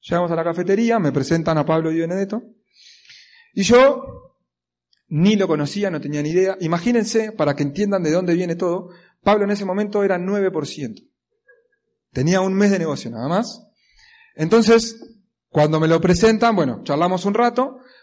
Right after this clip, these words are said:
Pablo pide café para todos, y donas, porque el local es un local de donas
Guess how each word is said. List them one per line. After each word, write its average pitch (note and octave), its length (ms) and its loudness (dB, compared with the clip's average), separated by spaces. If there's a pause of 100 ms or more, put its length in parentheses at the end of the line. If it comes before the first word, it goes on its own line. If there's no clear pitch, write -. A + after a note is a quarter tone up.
(140)
Pablo F#3+ 340 2
pide A3 240 2
café F#3+ 280 -2
para E3 200 0
todos, G3+ 560 -6 (140)
y C#3 120 -10
donas, F3+ 380 -2
porque B2 200 -8
el A#2 40 -2
local B2+ 220 -4
es C#3 100 -4
un C3 80 -6
local B2+ 240 -4
de C3 80 -4
donas D#3 480 -8